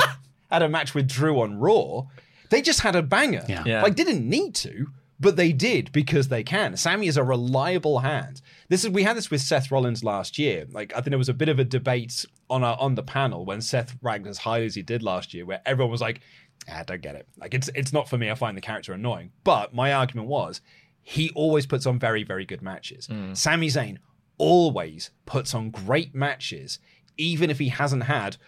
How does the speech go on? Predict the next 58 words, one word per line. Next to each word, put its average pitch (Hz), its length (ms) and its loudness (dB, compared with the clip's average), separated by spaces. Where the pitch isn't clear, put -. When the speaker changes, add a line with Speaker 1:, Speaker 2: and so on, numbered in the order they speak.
Speaker 2:
a 123 80 0
lot 120 220 2
of 131 80 2
storylines. 110 400 0
'Cause 165 140 2
all 339 180 4
Sami's 226 300 2
done 190 180 2
this 139 200 0
year 85 260 -2
is 135 80 -2
he's 139 160 0
feuded 254 220 -2
with 240 80 -6
the 226 80 0
Bloodline, 110 600 -2
and 139 120 -2
then 147 60 2
he's 135 140 2
feuded 135 280 2
with 123 120 0
Judgment 113 400 -2
Day. 65 240 -16
Speaker 3:
Mm-hmm. 151 160 -6
Speaker 2:
And 151 200 0
that's 196 180 0
all 269 320 6
he 214 180 0
has 185 160 2
done 180 200 4
Speaker 3:
Mm-hmm. 127 60 2
Speaker 2:
in 117 60 0
twenty 127 280 0
twenty-three. 120 600 -4
But 127 140 0
every 160 240 4
time 170 240 0
he's 139 100 2
in 147 100 0
the 139 120 0
ring, 135 340 -2
he's 123 200 -2
so 156 500 2
over, 135 320 2
the 117 100 -6
crowd 117 240 -4
are 98 60 -4
so 127 420 0
into 117 300 -4
him, 73 200 -16
and 120 100 -4
he's 101 120 -2
so 113 340 0
captivating 107 520 -8
to 92 100 -8
watch 78 200 -8
in 82 100 -10
ring. 87 260 -8